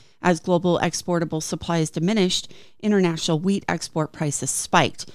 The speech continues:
Signed in July of twenty twenty-two, the Black Sea Agreement enabled the safe passage of Ukraine grain exports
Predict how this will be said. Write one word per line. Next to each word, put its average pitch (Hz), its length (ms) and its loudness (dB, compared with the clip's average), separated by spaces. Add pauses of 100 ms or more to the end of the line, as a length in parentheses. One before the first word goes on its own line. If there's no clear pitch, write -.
(200)
Signed 170 320 2
in 165 80 4
July 160 340 2
of 147 200 2
twenty 180 260 4
twenty-two, 160 640 0
the 160 100 -4
Black 156 300 -2
Sea 185 240 -4
Agreement 165 560 0
enabled 180 580 -2
the 147 140 -2
safe 170 360 -2
passage 165 540 -4
of 156 140 -2
Ukraine 165 480 0
grain 160 280 2
exports 151 600 -4